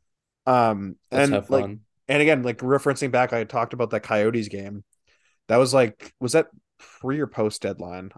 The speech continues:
Speaker 1: I can't remember. It was something, it was around there.
Speaker 2: Yeah, I'm
Speaker 1: Around
Speaker 2: not
Speaker 1: the deadline.
Speaker 2: sure either.
Speaker 1: The Pittsburgh game, the eleven two game, was definitely post deadline.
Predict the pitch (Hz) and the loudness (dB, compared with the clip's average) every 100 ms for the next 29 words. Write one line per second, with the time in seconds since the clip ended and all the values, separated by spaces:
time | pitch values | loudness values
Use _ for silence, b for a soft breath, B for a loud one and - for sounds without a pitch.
0 | - 175 110 90 90 92 98 _ _ - | -14 -8 -8 -8 -12 -12 -14 _ _ -10
1 | 120 143 107 117 - 120 120 110 104 98 | -6 -4 -4 -6 -4 0 2 2 -2 -10
2 | 92 _ _ _ _ _ _ _ _ _ | -14 _ _ _ _ _ _ _ _ _
3 | _ - 113 110 107 101 101 98 107 151 | _ -10 -2 0 2 2 0 0 0 4
4 | 160 151 131 110 98 101 101 - - 101 | 4 4 2 0 -2 -4 -6 -8 -6 -4
5 | 101 98 90 98 101 107 107 _ _ _ | -2 -2 -6 -4 -2 -4 -6 _ _ _
6 | 139 175 170 180 131 127 113 110 120 131 | -4 0 2 2 2 0 -2 0 2 2
7 | 123 127 117 107 104 110 107 104 - - | 0 -6 -6 -6 -4 -4 -4 -6 -8 -8
8 | 90 90 85 98 | -10 -12 -12 -14